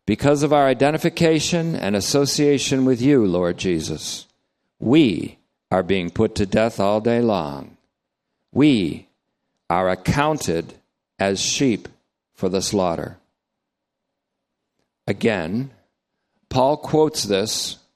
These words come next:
directly in order to make explicit that we are not spared adversity in this age,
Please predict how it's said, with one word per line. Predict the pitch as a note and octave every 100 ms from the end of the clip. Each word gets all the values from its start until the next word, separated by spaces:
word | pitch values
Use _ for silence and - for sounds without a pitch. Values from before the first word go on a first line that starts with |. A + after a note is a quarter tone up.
| _ _ _ _
directly | G3+ G#3 C#3+ - G3+ C#2+ -
in | - A2
order | C#3 D3
to | C3
make | C3+ B2+ B2
explicit | G2+ G2 - D#3+ F3 - D#2 - - - _ _ _ _ _ _ _ _ _ _ _ _ _ _ -
that | G#2 G#2+
we | A2 C3+
are | D3
not | C3 C3+ D#3 F3 -
spared | - - - D#3+ C#3 A#2 G#2+ -
adversity | A2 A#2 C#3+ C3 C#3+ C3 C#3+
in | B2 B2 B2
this | B2 B2
age, | A#2+ G2+ C#2 A#1+ - - -